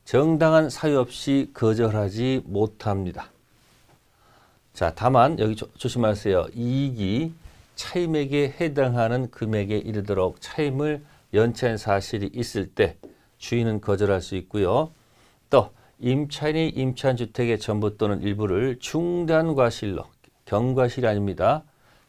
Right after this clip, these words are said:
조심할 것이 여기서, 아, 삼 기가 아니고 이 기고 경과실이 아니고 중과실. 그런데 이 주인이 임대인의 직계 존속, 자, 자기보다 위,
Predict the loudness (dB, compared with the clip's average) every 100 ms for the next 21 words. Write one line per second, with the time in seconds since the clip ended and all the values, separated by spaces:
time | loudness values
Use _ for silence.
0 | -8 -4 0 0 0 -2 0 -2 0 -4
1 | -4 -12 -16 -8 -2 0 0 -2 -12 -14
2 | -8 -6 -4 -4 0 2 4 2 0 0
3 | -2 0 0 0 -4 -2 -4 -2 0 0
4 | -2 _ _ _ _ _ _ -16 -4 0
5 | 0 0 0 4 4 4 -2 -4 -2 -2
6 | 0 0 0 -2 0 0 0 -4 -6 0
7 | 0 0 -10 -20 _ _ _ _ _ _
8 | _ _ _ _ _ _ 2 2 2 -2
9 | -16 _ _ _ _ -18 -18 -14 -8 -2
10 | 0 0 0 -4 -8 _ _ -20 _ -2
11 | 2 4 4 4 4 0 -4 -6 0 0
12 | 2 2 6 6 6 2 -14 -20 -12 0
13 | 2 2 0 0 2 4 4 4 0